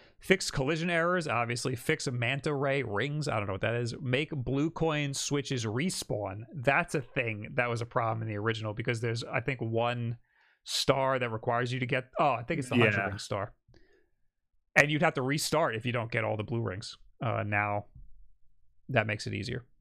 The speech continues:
Speaker 1: Remove annoying warps. Uh, improve Metal Mario. Disable repeat boo messages, so you don't have to keep doing the same dialogue.
Speaker 2: Yeah.
Speaker 1: Make it easier to talk to the N P Cs so you don't sit there and punch the air every time you wanna talk to one.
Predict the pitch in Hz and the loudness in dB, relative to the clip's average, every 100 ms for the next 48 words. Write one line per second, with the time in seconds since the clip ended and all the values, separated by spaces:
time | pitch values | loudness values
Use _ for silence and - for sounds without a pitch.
0 | _ - _ _ _ _ 135 139 156 160 | _ -20 _ _ _ _ 0 2 2 2
1 | 151 143 147 139 113 117 165 180 - - | 0 2 0 0 0 2 0 -2 -4 -4
2 | - - 131 123 123 127 120 - 151 151 | -4 0 0 2 0 -2 -2 0 2 2
3 | 143 - 117 123 147 123 98 95 95 104 | 0 -2 0 2 0 0 0 0 0 0
4 | 120 - - _ _ 135 156 - 170 185 | -2 -8 -20 _ _ 0 0 2 2 4
5 | 208 175 143 170 - 175 135 120 135 143 | 2 2 2 0 -2 -2 -2 0 0 0
6 | 107 - 104 104 117 - - 113 107 107 | -2 -4 -6 -4 -4 -4 -2 -2 0 -2
7 | 107 104 104 101 - - - - - - | -2 -2 -4 -6 -14 4 4 4 -4 -6
8 | - - - - - - 123 113 123 110 | -8 -8 -10 -10 -12 -6 -6 0 0 0
9 | 107 110 107 107 107 107 110 - - - | 0 0 2 2 2 0 -2 -6 -20 -20
10 | - - - - - 127 117 107 131 151 | -20 -20 -20 -20 -6 0 4 6 6 4
11 | 160 147 143 147 120 139 131 127 120 120 | 0 0 0 0 0 0 0 -2 -2 -2
12 | 113 - 160 170 135 120 113 131 117 110 | -4 0 0 0 -2 -4 -2 -2 -2 -4
13 | - 135 120 - 110 151 156 143 139 147 | -2 -2 -2 -4 0 2 2 -2 -2 -4
14 | 131 113 - 156 165 165 | -2 -4 -2 -2 0 -2